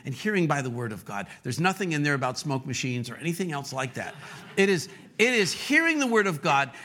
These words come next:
and allowing that word of God to fortify us, to edify us, to build us up, to feed us. But there's another aspect to it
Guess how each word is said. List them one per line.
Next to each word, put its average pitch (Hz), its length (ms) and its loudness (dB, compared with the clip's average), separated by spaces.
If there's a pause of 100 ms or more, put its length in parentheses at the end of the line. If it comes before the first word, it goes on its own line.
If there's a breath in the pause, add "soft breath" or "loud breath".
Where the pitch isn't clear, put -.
(140 loud breath)
and 185 160 2
allowing 220 640 2
that 185 240 4
word 190 220 2
of 156 180 -2
God 147 400 2 (240 loud breath)
to 170 160 4
fortify 214 840 0
us, 202 160 -4
to - 160 -4 (120)
edify 180 460 -2
us, 165 160 -4
to 165 140 -4
build 151 340 -4
us 147 160 -4
up, 139 180 -6
to 151 80 -6
feed 247 360 -6
us. - 420 -14 (280 loud breath)
But 175 100 4
there's 233 180 4
another 269 300 2
aspect 233 640 0
to 180 160 4
it 160 100 2